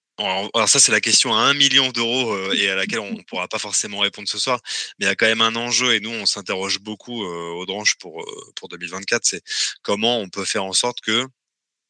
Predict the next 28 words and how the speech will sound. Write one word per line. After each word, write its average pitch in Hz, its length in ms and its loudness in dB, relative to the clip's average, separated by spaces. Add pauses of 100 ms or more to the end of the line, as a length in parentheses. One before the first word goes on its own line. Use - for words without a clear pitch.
(260)
bah, 95 220 0
on 98 60 -8
l'a 104 120 0
dit 101 120 -4
tout 117 120 2
à - 20 6
l'heure, 110 160 2
que, 87 320 -6
que - 120 -8
les 113 100 -4
plus 101 120 -4
jeunes 104 200 2
mesurent, 107 520 2
euh, 85 120 0 (140)
le, 85 960 -2 (360)
l'impact 98 520 -2
des 95 140 -2
politiques 95 420 -4
européennes 95 360 0
sur - 120 2
leur 82 160 -6
quotidien 107 460 -2 (480)
et, 107 160 8
euh, 95 140 4
comment 110 260 0
on 101 40 0
fait 127 200 0
que, 90 340 -2